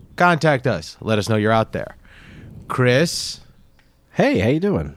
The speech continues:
Speaker 1: Very well, thank you. You picked Are You Afraid of the Dark? <laughs>
Speaker 2: That's right, I did.
Speaker 1: And I couldn't remember the last time I've seen an episode of Are You Afraid of the Dark?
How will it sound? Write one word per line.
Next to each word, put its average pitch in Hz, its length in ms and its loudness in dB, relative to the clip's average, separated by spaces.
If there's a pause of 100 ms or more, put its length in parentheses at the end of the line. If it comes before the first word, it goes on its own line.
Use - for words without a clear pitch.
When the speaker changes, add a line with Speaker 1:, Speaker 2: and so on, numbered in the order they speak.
(140)
Speaker 1:
Very 92 260 0
well, 110 260 2
thank 110 340 0
you. 92 340 -2 (680)
You 156 420 2
picked - 580 0 (840)
Are 117 140 4
You 107 160 2
Afraid 98 300 2
of 82 80 -2
the - 180 0
Dark? - 600 -2 (200)
<laughs> 156 280 -10
Speaker 2:
That's 156 200 2
right, 247 200 4
I 127 80 8
did. 170 480 2 (480)
Speaker 1:
And 127 420 2 (160)
I 156 160 6
couldn't 185 320 4
remember 151 580 6 (400)
the 117 200 4
last 131 320 4
time 127 220 4
I've 104 180 -2
seen 151 420 2
an 123 80 0
episode 117 540 0
of 101 140 -6 (100)
Are 117 160 4
You 110 180 4
Afraid 95 320 0
of 80 160 -8
the - 60 -2
Dark? - 440 -2